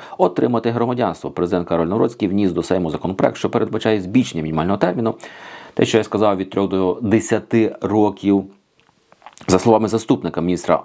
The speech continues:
Мацея Дущика, нові правила також включатимуть перевірку податкового резидентства та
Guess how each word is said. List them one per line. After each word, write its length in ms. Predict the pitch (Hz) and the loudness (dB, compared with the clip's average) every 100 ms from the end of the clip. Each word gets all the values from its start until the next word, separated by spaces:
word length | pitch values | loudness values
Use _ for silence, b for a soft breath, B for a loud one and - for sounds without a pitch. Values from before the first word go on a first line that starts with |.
| - | -4
Мацея 600 | 95 92 92 - 92 80 | 0 0 0 -2 -4 -2
Дущика, 440 | 73 135 - - 82 | -2 -2 -2 -2 0
нові 180 | 92 | 0
правила 300 | 78 - 107 | 0 0 0
також 300 | 82 - 92 | 0 -4 -4
включатимуть 480 | - - 104 95 90 | -10 -4 -4 -4 -2
перевірку 640 | - 156 127 98 123 110 | 0 2 2 2 2 2
податкового 640 | 80 90 85 - 92 78 76 | -2 0 0 0 -2 -2 -2
резидентства 560 | 92 80 69 107 - - | -2 -2 -2 -4 -6 0
та 200 | 92 | 2